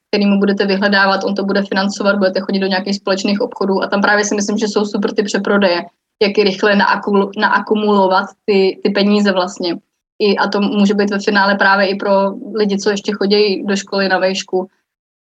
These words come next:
že najdete i příležitost s nějakým investorem, do toho půjdete na půl, vy to zařídíte, p-, pomůžete mu s prodejem a zisk si rozdělíte padesát na padesát třeba, tak to může být jedna z cest, jak poměrně jako rychle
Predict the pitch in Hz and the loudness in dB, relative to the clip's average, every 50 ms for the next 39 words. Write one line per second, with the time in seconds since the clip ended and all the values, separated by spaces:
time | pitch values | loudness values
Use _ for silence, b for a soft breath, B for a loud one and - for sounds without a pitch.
0 | - 214 208 202 202 202 196 202 202 196 202 208 - 190 190 - - 220 220 220 | -6 -2 -2 0 0 0 0 2 2 2 2 0 0 0 -4 0 2 4 4 4
1 | 233 208 202 220 214 214 208 - - - - - - - - 214 - 208 202 190 | 4 2 2 2 2 2 0 -2 -8 -10 -12 -10 -10 -4 -4 -4 -2 0 0 0
2 | 190 - 208 202 202 202 202 202 202 - - 208 196 196 190 196 196 190 190 196 | 0 0 -2 -2 0 0 0 0 -2 -2 -2 0 2 2 2 2 0 0 -2 -2
3 | 220 202 202 196 - 190 196 196 196 196 196 202 190 190 196 196 196 - 214 208 | 0 0 0 0 0 -2 -2 0 0 0 0 0 2 2 2 0 2 2 2 2
4 | 196 196 190 208 202 202 196 196 208 208 196 196 196 196 202 196 196 196 196 - | 4 2 2 2 2 2 2 2 2 2 2 2 2 2 2 2 2 2 0 -4
5 | - - _ - 208 190 202 - 196 202 190 202 202 196 - 202 196 - - - | -8 -14 _ -8 -8 -6 -4 0 0 2 2 0 0 -2 0 0 0 -2 -2 -2
6 | 214 196 190 190 196 196 196 190 185 190 202 - _ _ _ _ _ - 202 202 | -2 0 2 4 4 4 4 2 2 -2 -6 -10 _ _ _ _ _ -4 0 0
7 | 214 208 202 - - - 208 196 190 190 190 196 190 196 196 196 190 - 190 190 | 0 -2 -2 -6 0 0 0 2 2 -2 -2 -2 -2 -2 -2 -2 0 0 0 0
8 | 196 196 190 196 190 185 - 190 180 185 185 - 185 180 170 - - 202 196 190 | 0 0 0 0 0 -2 -2 -2 -2 -2 -2 -2 -2 -2 -2 -4 -6 -4 -2 -2
9 | 180 185 190 196 - - 202 202 196 190 185 190 190 185 - 190 190 190 190 190 | -2 -4 -6 -8 -8 -8 -6 -4 -2 -4 -2 -2 -2 -4 -2 -4 -4 -4 -4 -6
10 | - - 185 185 185 - - - - _ - _ _ _ _ - - 202 202 196 | -4 -4 -4 -4 -2 -4 -8 -8 -8 _ -20 _ _ _ _ -4 -2 2 2 2
11 | 196 196 196 196 196 185 190 208 208 190 196 - - 196 190 185 190 | 2 2 2 2 2 2 2 2 2 2 0 0 0 0 0 0 -2